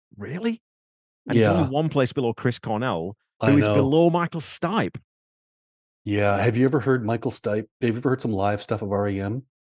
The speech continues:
Speaker 1: No.
Speaker 2: Awful.
Speaker 1: <laughs>
Speaker 2: Yeah. Some, well, maybe, maybe I've just seen a few bad performances, but
Speaker 1: Yeah.
Speaker 2: Mike is a, Mike is, uh, Mike is singing in the key of Mike.
Speaker 1: <laughs> The key of M.
Speaker 2: <laughs> Yeah. I don't give a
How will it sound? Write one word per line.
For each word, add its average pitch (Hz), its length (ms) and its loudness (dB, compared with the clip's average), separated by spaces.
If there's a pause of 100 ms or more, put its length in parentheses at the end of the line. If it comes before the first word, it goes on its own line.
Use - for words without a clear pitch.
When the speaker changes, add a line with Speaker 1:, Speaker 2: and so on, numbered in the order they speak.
(120)
Speaker 1:
No. 90 240 -4 (1000)
Speaker 2:
Awful. 170 680 2 (280)
Speaker 1:
<laughs> - 280 -10
Speaker 2:
Yeah. 160 380 4
Some, 143 320 0
well, 143 320 2
maybe, 139 420 2 (220)
maybe 123 240 0
I've 117 80 0
just 113 120 -8
seen 117 100 -4
a 104 40 -8
few 120 120 -6
bad 107 220 0
performances, 101 520 -6
but 101 220 -6
Speaker 1:
Yeah. 78 180 -10 (520)
Speaker 2:
Mike 131 280 4
is 131 80 6
a, 123 240 8
Mike 123 240 2
is, - 240 0
uh, 104 260 4 (300)
Mike 135 300 0
is 110 100 -2
singing 127 220 2
in 113 80 0
the 101 80 -2
key 120 240 -2
of 98 80 -2
Mike. 101 460 -8 (460)
Speaker 1:
<laughs> 262 80 -2 (920)
The - 80 0
key 131 160 0
of 110 100 2
M. 110 260 2 (280)
Speaker 2:
<laughs> 156 260 -4
Yeah. 135 300 6 (280)
I - 60 -2
don't 180 240 2
give 123 120 2
a 123 80 2